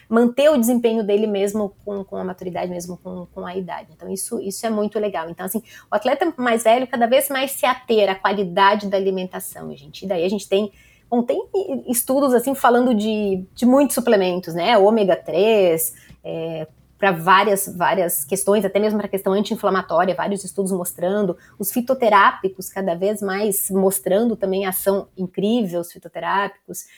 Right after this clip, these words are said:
E claro, quando a gente fala de atleta de alto rendimento, atleta profissional, a gente tem que prestar muita atenção na questão do, de antidoping, da uada, né?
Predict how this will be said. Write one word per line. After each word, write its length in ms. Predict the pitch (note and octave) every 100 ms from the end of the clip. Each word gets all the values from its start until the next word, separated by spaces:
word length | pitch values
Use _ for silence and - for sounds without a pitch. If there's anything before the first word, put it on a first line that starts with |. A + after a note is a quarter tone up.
| - - -
E 80 |
claro, 260 | A3 C4 A3+
quando 180 | A#3+ C#4
a 40 |
gente 220 | D#4+ D#4
fala 340 | D#4 - A#3+ G#3+
de 120 | G3+
atleta 440 | G3+ G#3 F#3 F3+
de 200 | F#3 -
alto 280 | E3 G#3 A#3
rendimento, 500 | F3+ E3+ E3+ F3 G3+
atleta 300 | F3 F3+ F3
profissional, 720 | G3+ F#3 - E3 D#3+ F3 A#3+
a 60 | G#3+
gente 240 | F#3+ G3
tem 160 | A3 A3+
que 60 | - _ _
prestar 280 | - G3+ G#3
muita 220 | F#3+ G#3+
atenção 520 | A#3+ A3+ G#3 F#3 G#3+ G#3
na 140 | F3+
questão 340 | F#3 F#3 F#3+
do, 100 | F#3+ F#3+ - - -
de 140 | F3
antidoping, 880 | G3 G#3 C4 G#3 G#3+ G3 F#3 F3 E3+
da 160 | F3+ G3+
uada, 840 | A3 G3+ G#3+ F#3 F3+ E3+ D#3+ D#3+
né? 220 | D3 F3